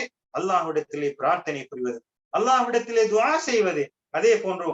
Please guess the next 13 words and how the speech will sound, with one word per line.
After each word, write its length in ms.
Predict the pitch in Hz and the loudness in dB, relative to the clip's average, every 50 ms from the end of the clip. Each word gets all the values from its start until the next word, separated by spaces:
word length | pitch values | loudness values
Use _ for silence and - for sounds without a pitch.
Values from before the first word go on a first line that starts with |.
| - - _ _ - | -6 -10 _ _ -4
அல்லாஹ்வை 460 | 190 226 220 214 196 185 175 180 160 | -2 0 2 2 2 2 0 -4 -6
நினைவு 380 | 147 147 151 202 240 240 208 190 - | -6 -2 -2 0 0 0 0 -2 -4
கூர்வது. 340 | 170 160 156 156 143 135 131 - - _ _ 165 | -6 -2 0 0 0 0 -4 -8 -16 _ _ -4
எனவே 280 | 190 196 180 170 156 151 147 _ _ _ | -4 -2 -2 -2 -2 -4 -4 _ _ _
அதிகம் 380 | 160 190 240 247 240 226 202 196 | -2 -2 -2 -2 -2 -2 -2 -2
அதிகமாக 420 | 190 190 190 190 185 180 165 156 160 - | -2 -2 -2 -2 -2 -2 -2 -2 -4 -4
பிரார்த்தனை 480 | - 160 190 220 208 - 202 196 185 175 156 | -2 0 0 0 0 -2 -4 -4 -4 -4 -6
செய்யுங்கள், 500 | - 151 156 156 151 147 139 143 139 123 - _ _ _ _ - | -6 -6 -6 -6 -4 -4 -2 -4 -4 -4 -8 _ _ _ _ -4
அதிகம் 340 | 160 208 247 247 262 240 240 | -2 -2 -2 -2 -4 -4 -2
அதிகமாக 400 | 226 233 220 240 233 240 233 214 202 196 | -2 -2 -2 0 0 2 2 2 0 -2
அல்லாஹ்வை 420 | 214 247 269 269 262 247 247 226 | 0 2 2 2 2 2 0 -2
நினைவு 380 | 214 226 277 320 339 320 269 240 220 | -2 0 0 0 0 0 -2 -2 2
கூறுங்கள். 440 | 220 214 202 190 185 180 180 156 | 2 2 2 2 0 -2 -4 -4